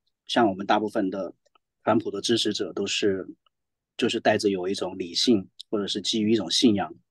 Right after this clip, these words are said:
和价值观的这样的一个，应该说是一种共鸣，在支持这个，这个候选人。那么其实跟他们所谓的拜偶像其实是完全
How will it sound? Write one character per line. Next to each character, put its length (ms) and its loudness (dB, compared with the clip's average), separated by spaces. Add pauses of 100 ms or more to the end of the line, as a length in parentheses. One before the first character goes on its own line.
和 160 -4
价 220 2
值 120 0
观 220 8
的 80 6
这 100 -8
样 140 0
的 80 -6
一 60 -6
个， 320 -8 (640)
应 80 4
该 80 6
说 100 8
是 80 6
一 20 6
种 120 4
共 180 4
鸣， 320 -4 (640)
在 420 -2 (100)
支 200 0
持 180 -2
这 140 -8
个， 180 -8 (140)
这 100 -4
个 80 -12
候 160 -2
选 180 -4
人。 160 -14 (520)
那 100 2
么 100 2
其 160 0
实 280 0
跟 240 4
他 100 0
们 100 6
所 200 2
谓 160 4
的 260 -6
拜 200 4
偶 120 -6
像 220 -6
其 120 -10
实 300 -6 (200)
是 180 -4
完 160 -4
全 260 -8